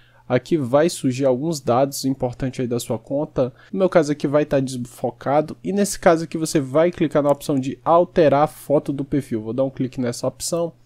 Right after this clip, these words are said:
E aqui simplesmente vai surgir essas duas informações pra você. É a opção pra você tirar uma foto e uma opção pra você escolher uma foto.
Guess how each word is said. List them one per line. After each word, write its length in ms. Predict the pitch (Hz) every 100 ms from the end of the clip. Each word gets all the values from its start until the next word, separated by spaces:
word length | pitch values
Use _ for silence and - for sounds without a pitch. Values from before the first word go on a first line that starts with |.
| _ - _ _ _ -
E 40 |
aqui 220 | - -
simplesmente 880 | 180 - 214 208 160 156 175 180 131
vai 160 | 147
surgir 300 | 165 156 143
essas 260 | 151 - 156
duas 280 | 131 160 156
informações 600 | 170 165 160 156 - 151
pra 180 | - 147
você. 420 | 143 156 - 123
É 320 | 107 110 110 98
a 140 | 113
opção 340 | 123 - 147 127
pra 140 | 123
você 240 | 113 -
tirar 300 | 117 - 123 170
uma 160 | 180
foto 540 | 165 - 151 165 - -
e 60 | 170
uma 180 | 180
opção 320 | 165 - - 156
pra 160 | -
você 220 | 135 -
escolher 380 | 143 - 143 135
uma 180 | 151 180
foto. 640 | - - - 120 104 -